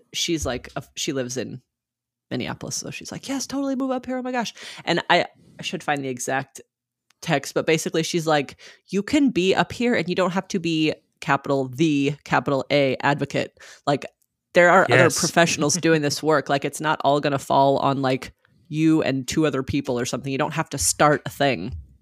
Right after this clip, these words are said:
Speaker 1: And I just,
Speaker 2: Yeah.
Speaker 1: I almost, like, cried. I was like, "Oh, that's so nice," 'cause I'm so tired and freaking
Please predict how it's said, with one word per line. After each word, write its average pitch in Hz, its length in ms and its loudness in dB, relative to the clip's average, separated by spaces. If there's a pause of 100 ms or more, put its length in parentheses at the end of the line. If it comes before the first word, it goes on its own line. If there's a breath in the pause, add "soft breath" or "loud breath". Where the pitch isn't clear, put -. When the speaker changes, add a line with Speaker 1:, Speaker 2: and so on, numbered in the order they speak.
(460)
Speaker 1:
And 170 80 4
I 180 120 8
just, 170 180 2
Speaker 2:
Yeah. 123 120 4
Speaker 1:
I 180 60 8
almost, 160 320 2
like, 151 140 2
cried. 143 380 4
I 143 40 2
was 147 120 -2
like, 165 200 -4
"Oh, 208 300 2 (1160 loud breath)
that's 311 260 6
so 269 280 8
nice," 185 500 4
'cause 208 220 2
I'm 247 160 2
so 196 280 2
tired 165 520 4
and 135 300 -4 (380)
freaking 135 360 -4